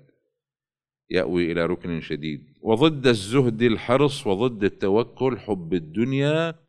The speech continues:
الذي هو رأس كل خطيئة، وضد التفويض الطمع، وضد الرضا السخط، وضد التسليم الحسد والاعتراض، وضد النية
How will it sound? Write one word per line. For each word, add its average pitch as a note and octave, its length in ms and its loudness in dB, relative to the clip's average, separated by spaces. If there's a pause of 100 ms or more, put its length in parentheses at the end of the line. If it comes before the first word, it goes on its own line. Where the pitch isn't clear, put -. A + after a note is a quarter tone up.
(600)
الذي G2 380 0
هو G2 240 2
رأس - 300 -2
كل C3+ 360 -2
خطيئة، C3+ 600 -2
وضد A#2 580 0 (160)
التفويض G2+ 760 0
الطمع، C#3 680 2
وضد A2 460 0
الرضا A2 380 4
السخط، - 680 0 (640)
وضد G#2 420 0
التسليم G2+ 680 2
الحسد A#2 540 0
والاعتراض، B2 840 4
وضد G#2 540 -4
النية G#2+ 680 4